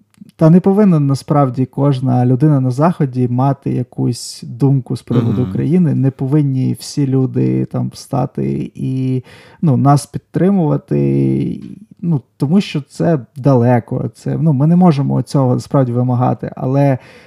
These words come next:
Speaker 1: ти не можеш, ну, говорити дурню, ну, яка, ну, просто поверхова, яка просто не відповідає дійсності, яка просто показує, що ти, ну, не розібрався,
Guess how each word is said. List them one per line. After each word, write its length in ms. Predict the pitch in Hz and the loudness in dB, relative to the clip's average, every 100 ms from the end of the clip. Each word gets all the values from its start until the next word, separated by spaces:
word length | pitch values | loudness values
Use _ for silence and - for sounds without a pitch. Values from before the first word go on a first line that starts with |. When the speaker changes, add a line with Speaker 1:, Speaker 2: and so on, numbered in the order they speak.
| _ | _
Speaker 1:
ти 100 | - | 0
не 100 | 143 | 2
можеш, 600 | 147 196 165 143 - - - | 4 4 4 2 -4 -14 -6
ну, 320 | 151 127 131 127 | -2 0 -2 0
говорити 400 | 135 156 156 127 | 2 2 2 -2
дурню, 680 | 113 131 131 127 123 113 - | 2 4 4 4 2 0 -4
ну, 220 | 143 123 | -4 -2
яка, 640 | 120 - 131 127 127 123 - _ - | -2 -4 -4 -2 -2 -4 -8 _ -8
ну, 160 | 151 | -6
просто 380 | - 147 - 143 | -2 -2 -2 -4
поверхова, 640 | 131 135 131 - 135 127 123 | -2 -2 -2 0 2 2 0
яка 160 | 123 | -4
просто 280 | - 139 143 | -4 -4 0
не 60 | 139 | -2
відповідає 480 | 131 143 139 135 | -2 -2 2 2
дійсності, 580 | 127 135 123 - 123 - | 2 2 0 -2 -6 -6
яка 200 | 131 139 | -8 -6
просто 360 | 127 135 - 127 | -4 -4 -4 -6
показує, 600 | - - 135 131 131 120 | -8 -4 0 0 0 -2
що 220 | - 127 | -4 -8
ти, 500 | - 135 131 135 123 - - - - - | -4 -2 -2 -2 -4 -8 -20 -20 -20 -12
ну, 180 | - 139 | -2 0
не 160 | 123 139 | 2 4
розібрався, 800 | 143 139 127 131 139 131 - 131 | 4 2 2 4 2 0 -4 -2